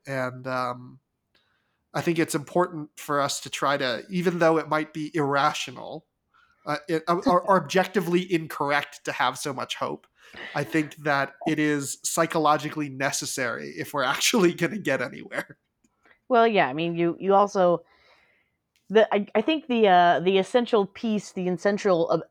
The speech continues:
Speaker 2: imperative that's been missing is, like, actually you have to be, like,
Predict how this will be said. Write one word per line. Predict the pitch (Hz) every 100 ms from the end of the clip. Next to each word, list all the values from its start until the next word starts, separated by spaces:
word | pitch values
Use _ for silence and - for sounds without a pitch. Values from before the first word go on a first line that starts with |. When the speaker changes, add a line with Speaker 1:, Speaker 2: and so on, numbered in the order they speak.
| -
Speaker 2:
imperative | 180 - 220 196 170 151
that's | 156 -
been | 170 175
missing | 185 180 160 151
is, | 160
like, | 165 156 - _ -
actually | 262 311 427 370
you |
have | 320 285
to |
be, | 277 277
like, | 226 196 -